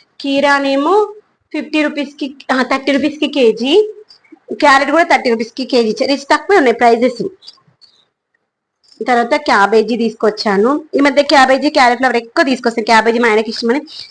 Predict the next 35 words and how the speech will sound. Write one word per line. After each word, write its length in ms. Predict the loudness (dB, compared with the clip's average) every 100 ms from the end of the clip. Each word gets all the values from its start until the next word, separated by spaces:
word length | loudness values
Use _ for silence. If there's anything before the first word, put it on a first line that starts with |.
| -4
ఇంకా 100 | 0
రెగ్యులర్ 300 | 0 0 0
గా 60 | 2
తినేసరికి 360 | 0 0 -2
ఆయనకు 200 | 0 2
కూడా 120 | 2
బోర్ 240 | 2 2 2
వచ్చింది. 400 | -2 -2 0 0
అలా 140 | 0
అనేసి 240 | 0 -2 -4
ఈసారి 240 | 0 2
ఏం 140 | 2
చేశాను 240 | 0 -2 -4
అనుకున్నా 300 | -2 -2 -2
అంటే, 220 | -2 -6 -10 _ _
క్యాబేజీతో 580 | -6 -4 -2 -4 -4 -6
క్యాబేజీ 460 | -2 0 0 -2 0
మంచూరియా 520 | 0 0 -2 -2 0
కానీ, 280 | 0 -2 0
లేదంటే 320 | 0 -2 -4 -8 -14 -6
క్యాబేజీతో 640 | 2 2 2 -2 -2 0 0
మనం 200 | 0 0
పకోడీ 380 | -2 0 0
అయినా 180 | 2 0
చేసుకోవచ్చు 600 | 2 0 0 -2 -2 0
అనేసి 200 | 0 0
తీసుకొచ్చారు. 460 | -2 -6 -4 -4 -2
రేపు 160 | -2
ఎలాగో 240 | 0 0 0
ఉగాది 300 | -2 -2 -2
పండుగ, 300 | -2 -2 -4 -10 -12 -6 -4 -2
సారీ, 160 | -4 -4 -8 -20 _ _ _ _ _ _ _ _ _ _ _ _ _ _ _
ఏంటి, 640 | -8 -4 -4 -2 0 0 0
శ్రీరామనవమి 720 | 2 4 4 4 4 4 2
కదా, 340 | 0 0 -2